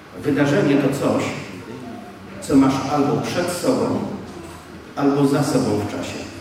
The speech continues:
I dla większości ludzi takie dobre wydarzenia to jest bardzo mały kawałek, e, ich życia.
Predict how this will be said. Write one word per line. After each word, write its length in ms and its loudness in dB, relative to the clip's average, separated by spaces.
I 80 -2
dla 200 2
większości 520 0
ludzi 540 0
takie 240 2
dobre 340 4
wydarzenia 580 2
to 60 -4
jest 320 0
bardzo 340 2
mały 500 6
kawałek, 400 2
e, 1400 2
ich 200 4
życia. 340 -2